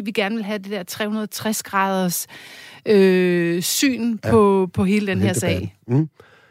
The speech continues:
Speaker 2: Der er også, altså sådan lidt i, lidt i, lidt i forlængelse af det, så er det også sådan, at i nogle sager om seksuel chikane, er der ingen vidner eller, eller beviser.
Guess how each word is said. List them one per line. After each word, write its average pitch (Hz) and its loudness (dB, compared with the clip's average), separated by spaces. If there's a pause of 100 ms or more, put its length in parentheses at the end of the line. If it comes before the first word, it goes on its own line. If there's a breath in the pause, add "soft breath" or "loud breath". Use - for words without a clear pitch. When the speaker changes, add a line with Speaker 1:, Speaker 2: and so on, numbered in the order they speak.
(180 soft breath)
Speaker 2:
Der 156 2
er 147 4
også, 151 2
altså 147 -4
sådan 123 0
lidt 127 0
i, 151 -2
lidt 151 2
i, 160 6
lidt 156 2
i - -2
forlængelse 165 2
af 156 2
det, 160 4
så 196 2
er 185 2
det 151 0
også 143 -2
sådan, 156 -4
at 151 -2
i 139 0
nogle 156 2
sager 156 6
om 135 6
seksuel 131 4
chikane, 135 2 (460 loud breath)
er 139 4
der 139 6
ingen 127 4
vidner 131 8
eller, 87 -6
eller 87 -4
beviser. 143 2